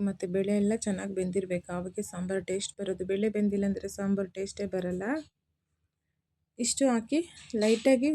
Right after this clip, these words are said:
ಉಪ್ಪು ಹಾಕ್ತೀನಿ, ತರಕಾರಿಗೆಲ್ಲ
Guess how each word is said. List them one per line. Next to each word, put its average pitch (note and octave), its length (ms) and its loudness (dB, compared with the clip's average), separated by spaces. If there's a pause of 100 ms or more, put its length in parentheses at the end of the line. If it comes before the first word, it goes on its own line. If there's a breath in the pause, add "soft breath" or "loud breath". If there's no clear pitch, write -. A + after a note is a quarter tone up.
ಉಪ್ಪು - 220 -4
ಹಾಕ್ತೀನಿ, G#3 420 -2 (1600)
ತರಕಾರಿಗೆಲ್ಲ A3+ 640 4